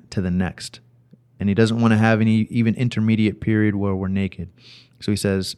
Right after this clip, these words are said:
"In this period we groan, longing to be clothed with our dwelling from heaven, inasmuch as having put it on, we will not be found naked.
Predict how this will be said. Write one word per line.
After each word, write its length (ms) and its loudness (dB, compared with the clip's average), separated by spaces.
"In 160 0
this 180 -2
period 400 2
we 100 -2
groan, 440 6
longing 380 4
to 80 -2
be 100 -4
clothed 420 4
with 140 0
our 100 0
dwelling 280 0
from 120 -2
heaven, 320 2
inasmuch 440 -2
as 80 -8
having 260 -4
put 160 -4
it 60 0
on, 180 2
we 100 -2
will 140 -4
not 500 0
be 180 -2
found 480 -2
naked. 380 -2